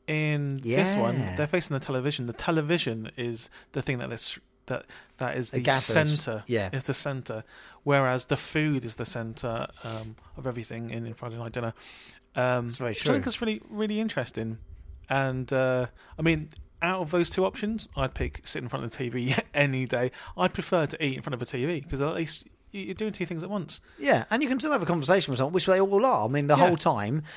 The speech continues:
Speaker 2: they are all talking, and that, I think, actually,
Speaker 1: Yeah.
Speaker 2: whilst, whilst I'm, you're absolutely spot on right there, like,
Speaker 1: Mm-hmm.
Speaker 2: they are sat around the television rather than a table and looking at
Speaker 1: So
Speaker 2: each
Speaker 1: it's
Speaker 2: other.
Speaker 1: not forced, is it?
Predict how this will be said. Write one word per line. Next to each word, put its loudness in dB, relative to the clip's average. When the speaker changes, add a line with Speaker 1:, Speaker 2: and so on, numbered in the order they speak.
Speaker 2:
they 8
are 8
all 4
talking, 2
and -2
that, 4
I 6
think, 4
actually, 4
Speaker 1:
Yeah. -2
Speaker 2:
whilst, 6
whilst 4
I'm, 6
you're 0
absolutely 2
spot 2
on 2
right 4
there, 0
like, 2
Speaker 1:
Mm-hmm. -6
Speaker 2:
they 6
are 4
sat 2
around 0
the -6
television 2
rather 2
than 0
a 0
table 2
and 2
looking 2
at -6
Speaker 1:
So -10
Speaker 2:
each 0
Speaker 1:
it's 4
Speaker 2:
other. 2
Speaker 1:
not 2
forced, 2
is -2
it? -6